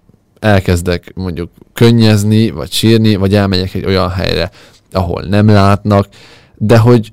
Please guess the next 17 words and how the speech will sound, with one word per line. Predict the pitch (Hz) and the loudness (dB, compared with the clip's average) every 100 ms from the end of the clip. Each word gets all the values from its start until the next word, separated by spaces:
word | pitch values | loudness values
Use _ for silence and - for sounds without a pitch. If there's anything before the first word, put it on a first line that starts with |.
| - | -4
én | 120 120 117 _ | 0 0 -2 _
nem | 127 143 | 0 0
szeretem | 120 - 90 87 90 90 - | 0 0 -2 -2 -4 -6 -8
magamba | - 110 101 92 90 | 0 2 2 2 0
tartani, | 95 90 90 - 92 95 - | 0 0 0 -2 -2 -2 -2
vagy | 95 101 92 | 0 0 0
nem | 117 127 127 101 - _ | 0 2 2 -2 -8 _
azt | 107 104 | 0 0
próbálom, | - 98 92 95 104 | 0 0 2 0 0
hogy | 156 | 2
úristen, | 139 120 - 101 95 - - | 2 2 0 -2 -4 -10 -6
ezt | 104 101 | -4 -4
most | 101 92 - - | -2 -4 -6 -8
nem | 104 104 117 | 0 0 2
fogom | 139 135 | 0 0
kimutatni, | 120 117 107 104 104 95 - - _ _ | 0 -2 -2 -2 -2 -4 -6 -20 _ _
ha | - 95 95 - | -4 2 2 0